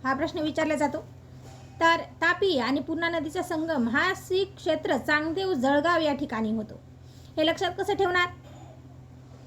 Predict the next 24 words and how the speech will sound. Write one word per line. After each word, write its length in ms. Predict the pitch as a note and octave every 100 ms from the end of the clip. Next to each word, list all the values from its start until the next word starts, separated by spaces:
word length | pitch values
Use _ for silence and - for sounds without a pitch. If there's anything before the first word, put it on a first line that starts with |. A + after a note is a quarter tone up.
| - - - D#4+
तर 120 | D#4
बघा, 240 | E4 F4+ F#4 - - - - -
पूर्णाला 360 | D4+ E4 E4 D#4+
ताप 320 | E4 F4 D#4+
आली 240 | C#4 C#4 - - -
त्यामुळे 300 | E4 G4+ G#4+
तिला 180 | G4+ A4 - - - - - - - - - - -
चांगलं 360 | E4 F4+ G#4+ A4+
करण्यासाठी, 580 | G#4 D4 B3+ B3+ A3+
म्हणजे 200 | A3+ B3
म्हणतो 220 | D4+ F4+ B4+
ना 100 | A#4
आपल्याला 300 | F#4 E4 C4
दवाखान्यात 440 | D4 E4 F#4 E4
नेलं 180 | E4 D#4+
चांगलं 360 | D#4+ D#4 E4+
करण्यासाठी 500 | D#4+ D4 D4+ E4 D4+
किंवा 160 | C#4 D4
बरं 240 | C#4 D4
करण्यासाठी, 460 | D4 C#4 C#4+ D4+ D4
तर 140 | D#4+
तिला 260 | D#4 F#4+ A4
चांगलं 360 | A4 F4 E4+ D#4+
करण्यासाठी 640 | D4+ D4+ D4+ D4 C#4